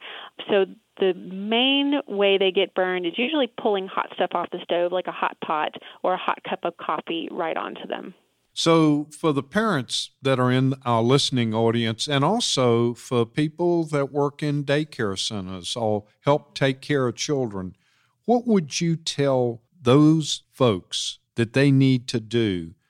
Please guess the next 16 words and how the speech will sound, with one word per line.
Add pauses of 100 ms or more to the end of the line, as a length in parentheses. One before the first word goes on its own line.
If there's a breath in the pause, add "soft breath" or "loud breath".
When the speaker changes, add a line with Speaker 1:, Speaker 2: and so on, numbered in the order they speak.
(200)
Speaker 2:
to
prevent
burn
injuries
in
toddlers (160)
and
young
children? (460)
Speaker 1:
So
we
wanna
make
sure
we
keep